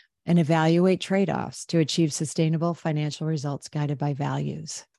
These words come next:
Yan empowered leaders with critical data, with critical data-driven insights to help them frame their stories and create actionable plans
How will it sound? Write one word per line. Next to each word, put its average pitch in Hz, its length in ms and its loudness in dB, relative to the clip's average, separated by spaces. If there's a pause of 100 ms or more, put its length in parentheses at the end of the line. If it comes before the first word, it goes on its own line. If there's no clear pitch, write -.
(160)
Yan 185 220 6
empowered 170 400 4
leaders 165 320 4
with 151 180 -2
critical 180 420 0
data, 151 480 2 (400)
with 156 160 -6
critical 156 440 -2
data-driven 156 800 4
insights 143 680 -2
to 170 100 0
help 156 240 0
them 151 200 -4
frame 156 320 -2
their 180 120 -2
stories 143 580 -4 (120)
and 170 120 -4
create 147 400 0 (200)
actionable 190 580 -2
plans 156 640 -4